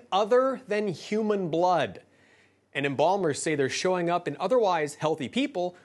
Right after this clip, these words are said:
who suddenly died from heart attacks or strokes,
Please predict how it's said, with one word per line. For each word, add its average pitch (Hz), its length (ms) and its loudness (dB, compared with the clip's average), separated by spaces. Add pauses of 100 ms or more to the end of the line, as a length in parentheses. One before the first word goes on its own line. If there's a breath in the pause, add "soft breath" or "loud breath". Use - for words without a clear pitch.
who 202 160 -4
suddenly 254 520 0
died 180 640 0
from 156 220 -4
heart 247 360 0
attacks 226 460 -2
or 190 180 0
strokes, 196 760 0